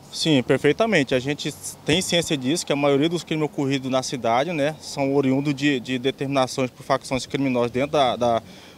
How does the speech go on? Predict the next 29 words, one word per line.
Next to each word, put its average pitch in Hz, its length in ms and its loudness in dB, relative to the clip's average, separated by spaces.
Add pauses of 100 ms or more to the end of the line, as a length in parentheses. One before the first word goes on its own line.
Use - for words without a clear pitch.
(120)
dos 120 180 -2
interior 139 320 2
da 131 140 4
carceragem, 170 720 4
né? 175 220 0 (440)
E 147 320 2
para 147 220 8
isso 170 160 6
que 196 220 2
a 165 80 6
Polícia 165 280 -2
Penitenciária 156 640 0
está 156 240 0
em 160 80 2
ação 165 320 2
para 175 140 0
combater 180 500 0
isso, 113 320 -2
né? 127 200 -2 (500)
É 123 100 2
tanto 160 440 -2
que 170 260 2
ressalto 151 760 2
que, 156 680 4 (380)
que 143 160 4
a 135 80 8
nossa 147 240 2
unidade 147 260 4
prisional 143 720 0